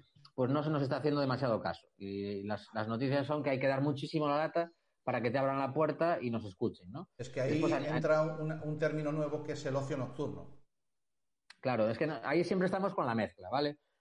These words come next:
Speaker 1: Entonces, de alguna forma tenemos que mentalizar a la gente que es cierto que parte de nuestra, de nuestra actividad, pues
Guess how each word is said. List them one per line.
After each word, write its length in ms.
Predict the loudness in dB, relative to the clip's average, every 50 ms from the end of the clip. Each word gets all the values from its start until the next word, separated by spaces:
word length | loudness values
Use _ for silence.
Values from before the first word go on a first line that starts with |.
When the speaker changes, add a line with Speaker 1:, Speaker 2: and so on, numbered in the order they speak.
| _ -4
Speaker 1:
Entonces, 440 | -2 2 4 4 4 4 2 0
de 60 | 0 2
alguna 240 | 2 4 4 2
forma 300 | 2 2 2 2 2 2
tenemos 260 | 2 2 0 0 0 0
que 100 | 0 0
mentalizar 500 | 0 2 2 2 2 2 2 2 2 2
a 40 |
la 140 | 2 2 2
gente 340 | 2 0 0 0 -2 -4 -4
que 280 | 0 0 0 0 0 -4 -8 -8
es 160 | -8 -4 2
cierto 500 | 2 4 4 2 0 -4 -6 -8 -8 -8 _ _ _ _ _ _ _
que 120 | -2 -2 -2
parte 380 | 0 0 0 0 0 0 2
de 120 | 2 2 2
nuestra, 720 | 2 0 0 0 0 2 2 4 4 4 2 2 0 -2
de 140 | -4 -4 -2
nuestra 260 | -2 -2 0 0 -2
actividad, 540 | -4 -2 -2 -2 0 2 2 2 2 0 -2 -6 _ _
pues 180 | _ -10 -10